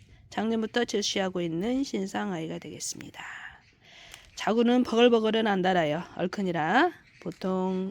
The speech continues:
이 두에서 삼 두, 많이 달 때는 뭐 사 둥이 그 정도 답니다. 집시 바이솔, 얼큰이를 원하실 때는 집시 바이솔도 추천해 드립니다.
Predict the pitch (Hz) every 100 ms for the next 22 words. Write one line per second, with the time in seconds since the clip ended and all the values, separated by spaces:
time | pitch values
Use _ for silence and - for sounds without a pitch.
0 | - 196 185 175 165 175 202 226 247 269
1 | 254 185 196 151 135 160 240 320 294 269
2 | _ 151 160 156 151 147 156 202 262 285
3 | 190 170 - 196 196 180 139 147 254 330
4 | 214 160 147 160 190 185 117 - - -
5 | - - - - _ - - - - -
6 | - - 269 - 294 254 269 277 220 254
7 | 349 320 - 208 208 196 185 180 180 180
8 | 190 196 202 214 320 320 - 190 - 180
9 | 165 165 160 165 160 208 254 269 277 -
10 | - 175 196 214 170 175 - -